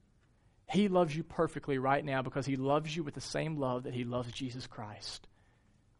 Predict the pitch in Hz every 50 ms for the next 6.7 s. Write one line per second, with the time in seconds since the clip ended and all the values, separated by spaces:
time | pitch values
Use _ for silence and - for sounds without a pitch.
0 | _ _ - 190 202 190 175 175 - - - - 214 214 190 - - 156 - -
1 | 131 127 123 - - _ _ _ _ _ _ _ _ _ _ _ _ _ _ _
2 | _ _ - 240 214 175 165 170 165 175 185 202 196 - 247 240 240 240 233 -
3 | - _ _ _ _ _ _ _ _ _ _ _ _ _ _ _ _ _ _ _
4 | _ _ _ _ _ _ _ _ _ _ _ _ _ _ _ _ _ _ - 240
5 | 226 220 - 220 208 185 - 196 180 175 175 175 - - - 180 175 165 208 240
6 | 247 220 175 147 143 - 170 - - 226 233 226 -